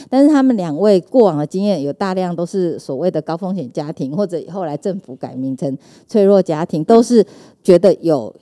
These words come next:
遇到一些原因，那那个原因就刚刚讲的一些种种的原因，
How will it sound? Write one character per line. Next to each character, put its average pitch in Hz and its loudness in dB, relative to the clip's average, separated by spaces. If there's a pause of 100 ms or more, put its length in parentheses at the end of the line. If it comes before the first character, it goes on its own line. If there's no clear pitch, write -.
(120)
遇 240 0
到 190 0
一 202 -4
些 165 0
原 156 2 (160)
因， 165 -2
那 220 2
那 262 4
个 214 2
原 180 0
因 190 -2
就 196 0
刚 185 -4
刚 185 -4
讲 143 -10
的 139 -8
一 165 -6
些 196 0
种 180 -2
种 175 0
的 139 -2
原 143 -4
因， 151 -6